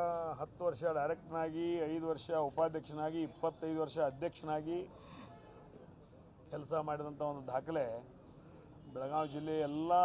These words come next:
ಜನರ ಆಶೀರ್ವಾದದಿಂದ, ಎಲ್ಲರ ಸಹಕಾರಿಗಳ ಆಶೀರ್ವಾದದಿಂದ, ಬ್ಯಾಂಕಿನ ಎಲ್ಲ ಹಿರಿಯ ಕಿರಿಯ ಸಿಬ್ಬಂದಿ ವರ್ಗದಿಂದ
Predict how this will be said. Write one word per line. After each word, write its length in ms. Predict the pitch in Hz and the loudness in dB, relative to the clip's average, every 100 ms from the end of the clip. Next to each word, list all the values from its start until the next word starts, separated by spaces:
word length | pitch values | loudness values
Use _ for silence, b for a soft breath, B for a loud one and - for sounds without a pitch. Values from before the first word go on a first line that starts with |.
| 175 165 160 147 - - | 10 8 2 -2 -8 -14
ಜನರ 220 | 139 147 147 | -8 -2 0
ಆಶೀರ್ವಾದದಿಂದ, 720 | 139 - 156 143 135 139 156 180 185 - - - - - | 0 0 0 0 -2 -8 -4 -4 -4 -10 -20 -20 -20 -12
ಎಲ್ಲರ 240 | 131 147 | 0 0
ಸಹಕಾರಿಗಳ 540 | 139 127 131 151 151 143 | 2 -2 0 2 4 6
ಆಶೀರ್ವಾದದಿಂದ, 680 | 131 127 131 127 123 127 151 180 - - - - - 139 | 4 2 -2 -2 -2 -4 0 0 -2 -18 -20 -20 -16 -6
ಬ್ಯಾಂಕಿನ 360 | 139 156 160 | -4 -4 -4
ಎಲ್ಲ 280 | 151 143 156 | -4 -2 0
ಹಿರಿಯ 320 | 139 147 156 | 0 -2 -6
ಕಿರಿಯ 240 | 143 147 147 | -6 -6 -6
ಸಿಬ್ಬಂದಿ 420 | - 135 151 156 | -6 -4 -2 0
ವರ್ಗದಿಂದ 420 | 143 143 135 151 | -2 -2 -6 2